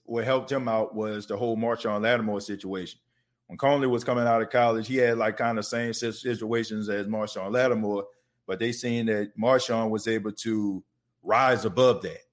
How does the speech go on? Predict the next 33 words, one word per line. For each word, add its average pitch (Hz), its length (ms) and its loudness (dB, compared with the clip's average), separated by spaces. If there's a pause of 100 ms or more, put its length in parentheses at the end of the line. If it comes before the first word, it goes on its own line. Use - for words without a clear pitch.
right? 113 320 2
He 135 140 -4
was 117 160 -2
able 123 200 0
to 101 100 -6
rise 110 320 2
above 120 320 2
it. - 80 -16 (440)
And, 104 460 -2 (440)
you 110 120 -4
know, 107 400 -4 (320)
I 110 120 -4
guess 123 220 0
that 117 160 0
gave 120 280 0
them 120 180 0
leeway 120 420 2
to 113 140 -6
try 117 220 6
to 101 120 2
grab 113 360 2
him 131 220 0
because 107 260 -6
they 107 100 -6
felt 117 240 -2
like 110 240 0
if 104 100 -8
he 127 120 -8
can 107 120 -8
get 113 140 0
over 113 220 0
these 110 240 -2
injury 113 440 -2